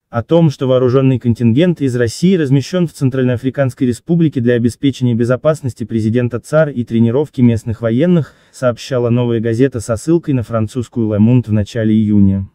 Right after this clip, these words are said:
Издание писало о прибывших в страну пяти кадровых военных разведчиках и сто семьдесят гражданских инструкторов. Утверждается, что формально они работают на две частные военные компании,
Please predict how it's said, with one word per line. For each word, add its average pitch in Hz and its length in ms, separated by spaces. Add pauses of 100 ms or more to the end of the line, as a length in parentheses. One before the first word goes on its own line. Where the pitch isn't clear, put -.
(140)
Издание 151 560
писало 196 480
о 165 160
прибывших 196 500
в - 40
страну 196 360
пяти 180 280
кадровых 180 440
военных 175 420
разведчиках 165 720
и 147 100
сто 156 220
семьдесят 156 480
гражданских 120 640
инструкторов. 117 800 (180)
Утверждается, 156 840
что 143 180
формально 156 480
они 139 180
работают 139 460
на 135 100
две 123 200
частные 143 400
военные 143 340
компании, 104 680